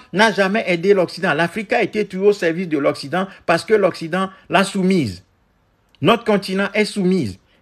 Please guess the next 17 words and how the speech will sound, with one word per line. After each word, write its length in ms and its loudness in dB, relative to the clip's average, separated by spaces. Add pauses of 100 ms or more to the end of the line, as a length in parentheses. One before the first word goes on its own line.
est, 180 2
est 80 6
soumis, 380 0
pardon. 400 0 (200)
Notre 200 2
continent 480 -2
est 120 2
soumis. 440 -2 (1400)
Voilà 240 4
pourquoi 500 0
toutes 220 -2
les 140 2
ressources 600 -2 (460)
de 120 6
notre 200 2
continent 560 -2
alimentent 600 -2